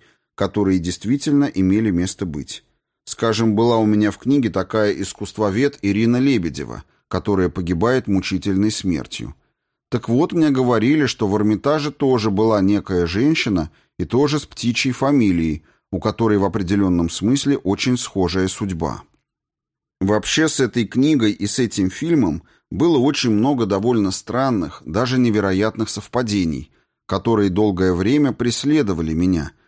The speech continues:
причём самым неожиданным образом. Так, например, когда на роль Юрки Барона, прототип Горбатова, был утверждён Кирилл Лавров,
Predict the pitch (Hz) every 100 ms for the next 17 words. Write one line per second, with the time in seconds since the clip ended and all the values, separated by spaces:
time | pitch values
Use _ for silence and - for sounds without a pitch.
0 | _ - 98 - 127 120 - 127 135 131
1 | 117 113 98 95 104 110 107 98 87 71
2 | 71 64 52 _ _ _ _ _ _ _
3 | 135 151 143 123 127 123 139 143 110 104
4 | 98 120 113 117 123 107 90 120 117 -
5 | 95 98 104 151 143 82 71 - 92 107
6 | 101 107 85 95 107 101 82 80 71 -
7 | _ _ - 95 120 107 107 110 101 107
8 | 110 92 107 113 104 90 90 98 151 160
9 | -